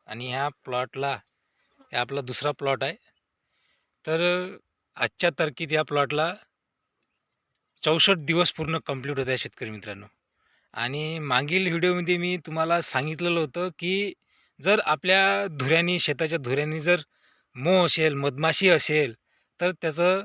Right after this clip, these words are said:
मध काढू नका, कारण की आपल्याला त्या मधमाशीचा खूप फायदा होतो. म्हणजे कसा पहा, आज तुम्हाला लाईव्ह डेमो दाखवत आहे. आपण आज, अ,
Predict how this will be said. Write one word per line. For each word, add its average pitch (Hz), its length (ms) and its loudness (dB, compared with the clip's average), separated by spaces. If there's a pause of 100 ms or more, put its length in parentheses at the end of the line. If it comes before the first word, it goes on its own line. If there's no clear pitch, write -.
(140)
मध 147 240 2 (180)
काढू 151 200 4
नका, 165 380 -2 (120)
कारण 147 280 -2
की 160 180 -2
आपल्याला 143 460 -4 (400)
त्या 165 300 -2 (120)
मधमाशीचा 135 800 -2 (460)
खूप 185 240 -8
फायदा 131 280 0
होतो. 120 260 -4
म्हणजे 120 200 -8
कसा 143 280 -6
पहा, 143 300 0
आज 143 120 0
तुम्हाला 147 320 -4
लाईव्ह 135 360 -2
डेमो 127 240 -2
दाखवत 123 320 -4
आहे. 131 100 -6 (540)
आपण 160 420 -4
आज, 151 400 -4
अ, 160 200 4